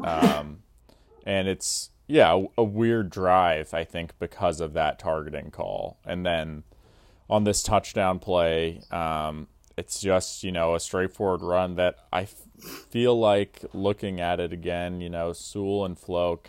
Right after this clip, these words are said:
kinda take themselves out of this play. Uh, and,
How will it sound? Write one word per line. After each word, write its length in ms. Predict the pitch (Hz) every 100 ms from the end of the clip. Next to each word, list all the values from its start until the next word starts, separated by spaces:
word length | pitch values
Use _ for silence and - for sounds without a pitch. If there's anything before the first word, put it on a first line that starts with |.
| -
kinda 300 | 95 95 90
take 320 | - 92 -
themselves 500 | 95 90 98 85 85
out 200 | 87 90
of 60 |
this 140 | 87 85
play. 520 | - 92 90 87 87 _ _ _ _ _ _
Uh, 480 | - 85 82 80 78 -
and, 460 | 87 85 80 78